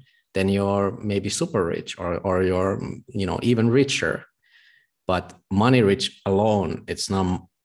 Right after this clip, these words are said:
it's not really impressive, especially nowadays with the inflation. Like, there's more and more Euro millionaires. It's not super impressive anymore, especially if you drive your, um, you know, Bentley to the office every day <laughs> and spend there most of your time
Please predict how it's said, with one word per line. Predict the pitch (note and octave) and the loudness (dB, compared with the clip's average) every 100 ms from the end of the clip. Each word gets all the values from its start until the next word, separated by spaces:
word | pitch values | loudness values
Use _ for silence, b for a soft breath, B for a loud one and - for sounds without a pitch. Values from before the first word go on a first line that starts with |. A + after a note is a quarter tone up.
| _ - | _ -4
it's | B2 | 0
not | F#3+ C3 | 2 4
really | A#2+ G2+ | 4 4
impressive, | F#2 F2+ G#2+ G2 F2 | 2 0 -2 0 -2
especially | F2 - A#2 G#2 G2+ | -4 -4 -4 -2 0
nowadays | G#2 F#2+ F2+ | 0 0 -2
with | F2+ - | -6 -6
the | |
inflation. | F2+ F#2 G2+ G2 - - - | -8 -4 -2 0 -2 -4 -6
Like, | - - | -8 -4
there's | F2+ - | -4 -2
more | F#2+ F#2 | -2 0
and | F#2 | 0
more | F#2+ F#2 - - | -2 -2 -6 -4
Euro | G2 F#2+ F#2 | 0 2 0
millionaires. | F2+ F2+ F#2+ - G#1 G1+ - - B B B | 0 -2 -2 -2 -4 -2 -4 -6 B B B
It's | - | -4
not | A2+ B2 | 0 0
super | - G#2 F#2 | -2 -2 -2
impressive | F2 - A2 - F#2 | -2 -2 -2 -2 -4
anymore, | F2 D#2+ D2 | -4 -6 -4
especially | D#2+ - G2+ - F#2+ | -6 -2 -2 0 0
if | F#2 - | 0 -2
you | F#2 | -4
drive | G2+ F#2+ F#2 | -2 -2 -2
your, | F2+ F2+ F#2 G2 - B B B - | -2 -2 -4 -6 -14 B B B -10
um, | F2+ F2 - | -6 -4 -2
you | |
know, | F#2 F2 | -2 0
Bentley | F#2 G2 G2 F2+ | 2 2 0 -2
to | F2 F#2 | -4 -2
the | F2 | 0
office | G2 B2 B2 G2 | 0 0 -2 -2
every | D#2+ D#2 | -4 -4
day | D#2+ - - - | -4 -6 -10 -12
<laughs> | - | -4
and | C3 G#2 | -2 0
spend | - G2+ F#2 | 0 -2 0
there | G2 F#2+ | 0 2
most | F#2+ F#2+ G#2 | 0 -2 -4
of | |
your | F#2 | -4
time | E2 - A#2+ E2+ B2+ | -4 -2 0 0 -4